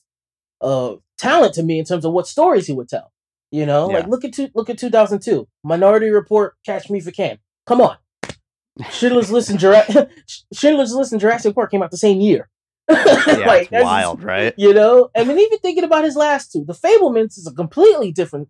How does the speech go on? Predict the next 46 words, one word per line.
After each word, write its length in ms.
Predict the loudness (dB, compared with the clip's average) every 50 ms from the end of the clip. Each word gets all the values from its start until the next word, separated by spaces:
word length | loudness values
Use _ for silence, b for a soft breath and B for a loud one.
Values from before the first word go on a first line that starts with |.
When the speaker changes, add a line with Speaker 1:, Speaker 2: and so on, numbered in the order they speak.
| _
Speaker 1:
experience 480 | -20 -18 -12 -8 -8 -6 -6 -6 -8 -8
from 160 | -10 -8 -4
West 200 | -4 -4 -4 -6
Side 220 | -8 -10 -10 -10
Story. 340 | -12 -10 -10 -10 -10 -12 -18 _ _ _ _ _ _ _ _ _ _ _ _ _
Speaker 2:
Yeah, 280 | -8 -6 -4 -4 -6 -8 -8
Speaker 1:
You 180 | -2 0 2 2
know? 100 | 4 4
Speaker 2:
absolutely. 560 | 4 2 2 -2 -6 -10 -8 -6 -2 0 0 0
Speaker 1:
And, 140 | 0 -2 -8 _ _ _ _ _ _
and 200 | -2 0 0 2
then, 260 | 2 2 2 0 -4 -10 _ _
like, 300 | -4 -2 -2 -2 -4 -4 _ _ _
while 260 | -4 -2 0 0 2
watching 380 | 2 0 -2 -2 -4 -4 -4 -4
The 80 | -4
Fabelmans, 600 | -4 -2 -2 -2 -2 -2 -4 -6 -6 -6 -6 -8
it's 120 | -10 -12 -10
funny 280 | -8 -6 -4 -4 -4 -4
because 320 | -4 -4 -4 -4 -4 -4
you, 100 | -6 -10 -12 _ _ _ _ -4
you 140 | -4 -4
can 180 | -2 -4 -6 -2
almost 460 | 0 0 2 4 4 2 2 0 -4 -10
call 260 | -6 -4 -2 -2 -2
his, 400 | -2 -4 -6 -6 -8 -14 -18 -20 _ _ -6
his 280 | -4 -2 -2 -4 -6 -10
camera 460 | -12 -8 -8 -8 -6 -6 -6 -8 -8
calmer 540 | -10 -8 -6 -6 -4 -4 -4 -6 -8 -10 -12 _ _ _ _ _ _ -2
in 180 | -2 0 2
this 180 | 0 0 0 0
movie 640 | 0 -2 0 0 -2 -4 -2 2 2 2 2 0 _ -12
<laughs> 100 | -12 -4 0
compared 400 | 2 2 4 4 4 4 4 4
to, 60 | 4
Speaker 2:
Mm. 60 | 4
Speaker 1:
like, 180 | 4 4 2 0
something 260 | -2 -2 0 0 2
like 160 | 2 2 2 2
West 220 | 4 2 2 2
Side 200 | 0 -2 -4 -4
Story 300 | -6 -6 -6 -4 -4 -4
where 140 | -6 -8 -8
he 140 | -8 -10 -10
just 200 | -10 -12 -12 -10
went 200 | -10 -10 -10 -8